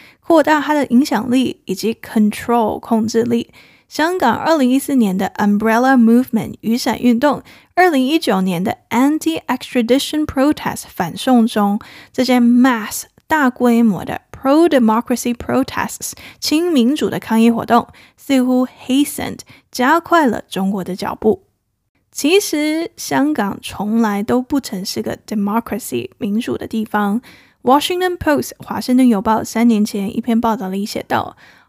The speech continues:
“Hong Kong has never been a democracy.” 香港不曾是个民主的地方。以前英国统治时是a British colony，英国殖民地，由英国派来的总督所管理。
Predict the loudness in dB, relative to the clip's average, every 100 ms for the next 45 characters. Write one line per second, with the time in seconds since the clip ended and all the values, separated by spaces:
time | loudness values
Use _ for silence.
0 | _ 2 2 0 0 0 0 -6 -8 -4
1 | -2 0 0 2 0 0 -2 -2 -4 -6
2 | _ -4 0 2 2 0 -4 -10 -10 -12
3 | -14 -20 _ -6 -4 -4 -6 -6 -8 -2
4 | 2 2 2 -6 -6 -6 -4 -4 -4 -4
5 | -4 0 -2 -2 -6 -6 -6 -4 -6 -6
6 | -10 -18 _ _ _ -2 0 0 -2 0
7 | 4 4 4 -2 -2 -4 -2 -2 -2 -2
8 | -2 -2 -6 -2 0 2 -2 -6 0 2
9 | 2 -2 -8 -2 2 2 0 -4 -4 -4
10 | -4 -2 -4 -4 -20 -18 2 2 2 -2
11 | -2 0 -2 0 0 2 2 -2 -4 -6
12 | -4 -2 -2 -4 -12 -12 -8 -2 -2 -4